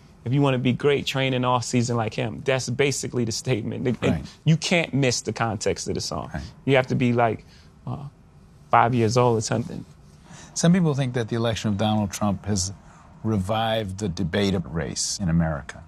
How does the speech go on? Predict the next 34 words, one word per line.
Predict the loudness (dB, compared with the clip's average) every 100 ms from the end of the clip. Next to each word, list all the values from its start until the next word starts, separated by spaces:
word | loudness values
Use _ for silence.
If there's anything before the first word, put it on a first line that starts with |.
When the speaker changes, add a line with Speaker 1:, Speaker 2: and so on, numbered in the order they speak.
| -10
Speaker 1:
Yeah. | -8 -8 -12 -18 -20 -6
Speaker 2:
Some | 0 2
people | 2 2 -2
think | -2 -2 -4 -8 -20 -20 -20 -20 -20 -20 -20 -20 -20 -8
that, | -2 -2
in | -2
fact, | -2 0 0 -6 -20 -20 -20 -20 -20 -20 -20 -10
there's | -4 2
always | 4 4 2
been | 2
racism | 2 2 0 2 2
in |
America, | 4 2 2 0 0
it's | 0
Speaker 1:
Yeah. |
Speaker 2:
that | 2
it | 2
hasn't | 2 0 -2 -2
changed, | 0 2 0 -2
and | -2 0
that | 0 -2 -8 -20 -20 -20 -20 -20 -20 -16 -8
the |
debate | -4 -2 0 2 2
isn't | 0 0
any | 0 0
different, | 0 -2 -2
it's | -2
just | -4 -2
people | -2 0
are |
paying | 0 0 0
attention | 0 -2 -2 -4 -8
to | -8
it. | -10